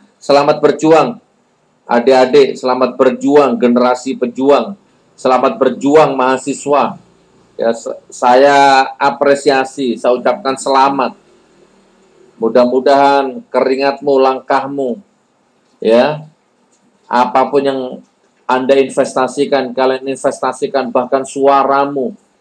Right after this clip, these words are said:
di saat kalian orasi, di saat kalian yel-yel, dicatat oleh Allah, dicatat oleh alam, ya, dan itu akan dicatat oleh sejarah.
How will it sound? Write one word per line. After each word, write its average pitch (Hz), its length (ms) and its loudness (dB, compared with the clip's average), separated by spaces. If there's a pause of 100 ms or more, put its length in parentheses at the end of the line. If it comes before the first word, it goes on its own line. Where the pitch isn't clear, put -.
(260)
di 123 140 -4
saat 127 320 -2
kalian 135 400 2
orasi, 135 640 0
di 123 240 -6
saat 127 320 -2
kalian 131 340 -2
yel-yel, 131 600 2 (800)
dicatat 131 640 -2
oleh 123 180 -2
Allah, 123 380 2
dicatat 123 720 -4
oleh 123 340 -2
alam, 120 540 -2 (240)
ya, 120 240 -8
dan 107 240 -6
itu 110 240 -6
akan 117 580 -4 (920)
dicatat 127 560 -2
oleh 131 180 0
sejarah. 117 640 0